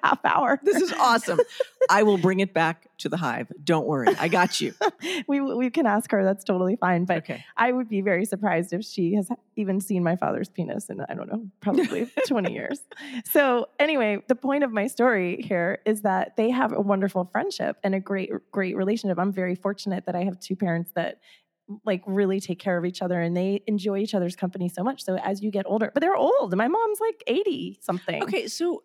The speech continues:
Speaker 2: here's my thing. Uh, I just, and it's, it, maybe it's a me thing, like, I'll own that.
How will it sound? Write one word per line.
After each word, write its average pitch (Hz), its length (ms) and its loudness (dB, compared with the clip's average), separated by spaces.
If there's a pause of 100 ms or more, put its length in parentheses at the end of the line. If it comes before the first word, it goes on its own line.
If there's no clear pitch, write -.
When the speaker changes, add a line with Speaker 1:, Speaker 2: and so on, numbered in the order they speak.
(140)
Speaker 2:
here's 370 320 -4
my 269 140 -2
thing. - 300 -12 (680)
Uh, - 140 -12 (140)
I 339 160 0
just, 381 340 -2 (320)
and 220 340 -2
it's, 175 280 -4
it, - 120 -4
maybe 165 260 -2
it's 208 100 -2
a 262 40 0
me 254 200 2
thing, 151 220 -4
like, 92 200 -8
I'll 156 180 0
own 226 220 4
that. - 220 -6